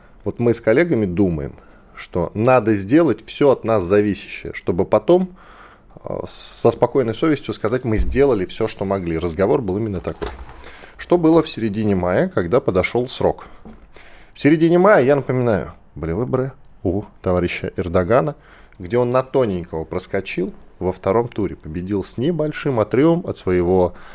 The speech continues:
оппонента Кылычдароглу. Между турами была продлена зерновая сделка, и опять-таки мой коллега Виттель подтвердит, что я тогда уже сказал, что вот как только она была продлена,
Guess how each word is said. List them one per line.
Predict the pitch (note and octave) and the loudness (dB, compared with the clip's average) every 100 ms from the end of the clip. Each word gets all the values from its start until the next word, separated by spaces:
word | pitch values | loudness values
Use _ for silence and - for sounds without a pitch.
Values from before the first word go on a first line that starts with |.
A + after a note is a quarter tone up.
| - | -6
оппонента | - F#2 F#2+ G#2+ C#3+ - | -2 0 2 2 0 0
Кылычдароглу. | - G2 G#2 F#2 F2+ F2 D2+ C2+ - - _ - - - - - | 0 0 0 0 0 0 -2 -8 -10 -20 _ -20 -20 -20 -20 -2
Между | A2+ F#3+ G#3 D#3+ G#3 | 4 6 6 4 0
турами | G#3 B3 A#3+ F#3+ D3 G2 E2 - - - | 4 4 6 6 2 0 -4 -16 -20 -12
была | E2+ A2 C#3 | 0 4 4
продлена | A2 G2+ A2 G#2+ F2+ | 2 -2 0 2 0
зерновая | D#2+ F2+ F2+ E2 | 0 0 0 0
сделка, | E2 E3+ - | 0 0 0
и | A#2+ | 0
опять-таки | A2 G2+ - F#2 | 0 -4 -4 -4
мой | E2+ | -2
коллега | F2 E2+ D#2+ | -2 -2 -2
Виттель | E2+ A#2 E3 | -2 -2 -2
подтвердит, | - - C3 F#2+ A#2 | -2 -4 -2 -2 -6
что | - G#2 | -4 -2
я | F#2+ | -2
тогда | C3 G2 F2+ | -2 -4 -2
уже | A2 F2 | -2 -6
сказал, | F2 - D#2 G2+ B2+ - - - | -8 -8 -2 -2 -4 -12 -20 -20
что | - - G#2 | -16 0 2
вот | A2 | 4
как | - - | 2 0
только | B2+ F#2+ | 0 -2
она | F#2 | -2
была | F#2 F#2+ | 0 -2
продлена, | - G2+ C3 G3 A3 | -2 0 2 2 0